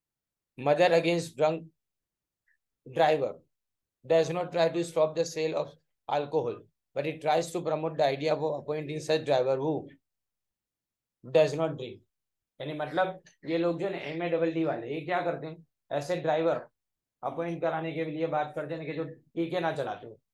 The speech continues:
वो पीने को रोकते नहीं है, पीने वालों को पीने देते, पर पी के चलाना नहीं है गाड़ी को ऐसा।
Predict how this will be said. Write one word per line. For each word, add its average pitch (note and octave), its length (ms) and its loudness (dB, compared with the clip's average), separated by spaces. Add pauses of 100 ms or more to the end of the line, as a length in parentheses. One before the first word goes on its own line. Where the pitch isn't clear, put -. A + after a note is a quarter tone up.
(280)
वो D3 100 -6 (140)
पीने D#3+ 300 -2
को F3 140 2
रोकते E3+ 340 0
नहीं F3 160 -2
है, B2+ 160 -8
पीने D3+ 240 -6
वालों E3 220 2
को E3 120 0
पीने E3 200 -4
देते, C#3 260 -8 (520)
पर C#3+ 140 -4 (100)
पी D3 160 -4
के E3 140 2
चलाना E3+ 340 2
नहीं F3 160 0
है D#3+ 100 -4
गाड़ी B2 260 -6
को B2 120 -4
ऐसा। A#2 200 -10